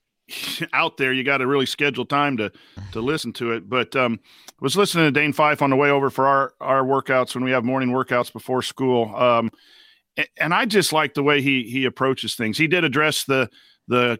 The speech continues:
coach in waiting kind of talk that has been around and, and how he approached that in his interview with Coach Woodson. I found that, uh, to be fascinating 'cause you need loyal guys. And, and that was discussed in the interview. And, and I appreciate Dane saying he wanted to come back to Indiana. He was disappointed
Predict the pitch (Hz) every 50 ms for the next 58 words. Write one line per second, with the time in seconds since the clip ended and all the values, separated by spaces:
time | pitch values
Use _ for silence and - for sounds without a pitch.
0 | - - - 156 160 156 143 - 156 143 135 120 135 143 151 151 147 147 143 131
1 | - 147 139 143 143 135 131 - - 143 139 139 139 - - - 135 131 127 135
2 | 123 107 123 139 139 135 127 131 131 131 131 131 131 123 123 117 120 120 127 127
3 | 120 123 135 135 120 127 131 131 - - 135 135 127 - - 135 131 131 131 127
4 | 123 120 107 127 131 131 123 113 131 131 123 - - 139 131 120 - 120 131 131
5 | 120 - 127 123 120 - 135 131 127 127 131 127 123 - _ - - - - _
6 | _ - 117 123 - - 123 110 131 127 123 127 107 92 - 135 131 131 123 -
7 | 131 135 131 123 117 - 143 117 127 139 143 160 156 127 131 131 139 147 143 135
8 | 123 120 107 117 123 110 101 85 82 82 - - - _ _ _ _ _ - 123
9 | 131 135 123 131 135 135 135 139 143 147 139 131 123 - 131 123 - - - 139
10 | 135 - - - 131 127 123 123 123 131 131 131 120 110 123 127 127 123 123 120
11 | 127 127 127 123 123 123 117 - - 143 135 - - 139 131 127 110 107 131 131
12 | 131 127 120 - - 135 131 127 120 123 135 139 139 143 147 135 131 - 147 135
13 | 143 139 139 _ - 135 131 127 131 139 143 143 139 120 127 127 113 101 147 143
14 | - 127 - - 143 147 147 156 156